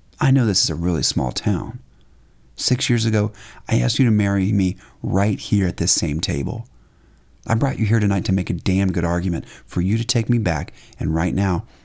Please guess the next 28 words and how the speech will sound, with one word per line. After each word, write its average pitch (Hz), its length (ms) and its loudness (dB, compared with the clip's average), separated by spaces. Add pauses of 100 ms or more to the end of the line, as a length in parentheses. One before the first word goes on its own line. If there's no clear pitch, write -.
(320)
all 101 200 2
I 101 80 2
can 104 180 0
say 80 220 0
is 76 180 -2
this. - 400 -6 (1040)
I 92 60 0
want 113 240 2
us 131 80 -2
to 117 100 -2
continue, 90 680 -2 (960)
and 95 120 0
I - 20 2
want 107 220 2
you 101 380 2 (200)
to - 120 -2
have 78 180 -2
this 107 320 2
as 85 140 -4
a - 60 -2
promise 101 440 -2
from 101 180 2
me 73 300 -4 (420)
that - 180 -4
things 95 240 0
will 110 80 2
be 110 120 2
different - 500 -4